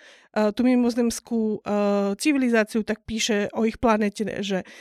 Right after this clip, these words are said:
teplota na pevnine osciluje medzi piatimi až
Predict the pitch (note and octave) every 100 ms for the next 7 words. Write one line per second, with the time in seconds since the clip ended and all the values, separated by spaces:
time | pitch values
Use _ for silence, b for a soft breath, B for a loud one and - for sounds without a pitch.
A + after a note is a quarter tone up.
0 | B - A#3 A#3 G#3+ G#3 G#3 - G#3+ G#3+
1 | A3 G#3 A3+ A3 - - G#3+ G#3+ G#3+ G3+
2 | G#3 - G#3+ G3+ - G#3+ F#3+